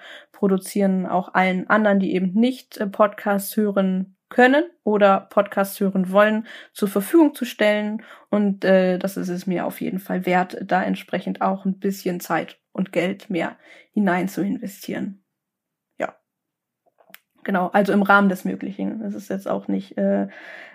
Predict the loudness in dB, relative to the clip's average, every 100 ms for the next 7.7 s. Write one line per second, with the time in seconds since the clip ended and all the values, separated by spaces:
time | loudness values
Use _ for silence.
0 | 2 4 4 2 4 6 6 4 4 2
1 | 0 -4 -4 -8 -6 -4 0 2 4 4
2 | 6 6 4 2 0 -2 0 0 0 -2
3 | 0 4 4 4 4 4 4 2 2 2
4 | 0 0 -2 -2 0 0 2 0 0 -2
5 | -2 -2 -2 -2 -4 -4 -6 -8 0 4
6 | 4 4 -2 -2 -4 -2 0 -2 -8 -18
7 | -12 2 6 8 8 4 -4